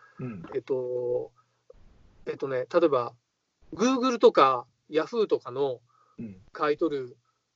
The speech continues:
Speaker 2: その、セッション情報とか、クッキー情報とか、
Speaker 1: うん。うん。
Speaker 2: ローカルストレージ情報がバーって書かれとるけど、
Speaker 1: うん。
Speaker 2: みんなまあまあね、結構書き込んどるけん、それ見よったら、どの企業がどんなことしよるんかいは大体わからん。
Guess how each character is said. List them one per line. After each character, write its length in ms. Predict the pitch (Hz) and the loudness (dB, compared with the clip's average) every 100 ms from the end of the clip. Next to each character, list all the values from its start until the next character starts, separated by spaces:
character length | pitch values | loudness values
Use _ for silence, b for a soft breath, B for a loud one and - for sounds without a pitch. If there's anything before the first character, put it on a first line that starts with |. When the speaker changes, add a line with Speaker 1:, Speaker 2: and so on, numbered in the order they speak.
| _ - | _ -20
Speaker 2:
そ 140 | - 131 | -16 -14
の、 80 | |
セ 200 | 123 - | -10 -2
ッ 40 | 175 | -2
シ 200 | - 185 | 2 2
ョ 380 | 165 160 156 160 | 2 0 -6 -8
ン 60 | - | -2
情 220 | 151 160 | 4 4
報 160 | 127 120 | 4 -8
と 140 | 117 | -8
か、 320 | 120 127 120 - _ | -4 -4 -6 -12 _
ク 140 | - | -12
ッ 40 | 151 | -10
キ 100 | - | -8
ー 40 | 156 | 2
情 140 | 165 | 2
報 120 | 135 | 2
と 100 | 120 | -2
か、 280 | 120 143 123 - _ _ - | 0 0 0 -6 _ _ -8
Speaker 1:
う 40 | |
ん。 20 | |
う 20 | 120 | -2
ん。 20 | |
Speaker 2:
ロ 80 | 160 | 2
ー 0 | |
カ 100 | 165 | 2
ル 60 | 151 | 2
ス 80 | |
ト 80 | - | 0
レ 80 | 156 | -2
ー 20 | |
ジ 60 | 143 | 0
情 140 | 156 | 0
報 80 | 123 | 0
が 80 | 113 | -2
バ 140 | 175 | 0
ー 20 | 175 | 0
っ 40 | |
て 100 | 165 | 0
書 60 | 127 | -8
か 100 | 120 | -10
れ 40 | |
と 100 | 113 | -8
る 80 | 123 | -8
け 100 | 123 | -8
ど、 260 | 123 117 120 _ _ _ | -10 -12 -14 _ _ _
Speaker 1:
う 40 | - | -14
ん。 220 | 113 92 _ _ _ | -12 -14 _ _ _
Speaker 2:
み 140 | 202 247 | -8 2
ん 40 | |
な 120 | 285 | 2
ま 140 | 165 160 | 4 4
あ 40 | |
ま 120 | 180 | 2
あ 60 | 156 | -2
ね、 260 | 123 120 - | -6 -12 -6
結 140 | 185 | -6
構 100 | 131 | -6
書 80 | 165 | -14
き 100 | - | -4
込 80 | 143 | 0
ん 20 | |
ど 100 | 147 | 0
る 60 | 135 | -2
け 100 | 120 | -4
ん、 60 | |
そ 120 | 113 202 | 2 2
れ 60 | |
見 100 | 196 | 2
よ 80 | 185 | 0
っ 20 | |
た 140 | 143 123 | -4 -6
ら、 200 | 123 117 _ _ _ _ _ - - - | -10 -14 _ _ _ _ _ -20 -20 -10
ど 100 | - | -2
の 100 | 196 | 0
企 200 | 185 196 | -2 -2
業 80 | 156 | -2
が 80 | 127 | 0
ど 100 | 139 | -2
ん 60 | |
な 60 | 151 | -2
こ 80 | 170 | -2
と 80 | 143 | -4
し 100 | 151 | -4
よ 60 | |
る 100 | 135 | -4
ん 60 | 131 | -2
か 120 | 151 | 0
い 40 | 139 | 0
は 80 | 123 | 0
大 220 | 143 143 | 0 2
体 120 | 135 | 2
わ 120 | 131 | 0
か 80 | 123 | -2
ら 80 | |
ん。 40 | 113 | -8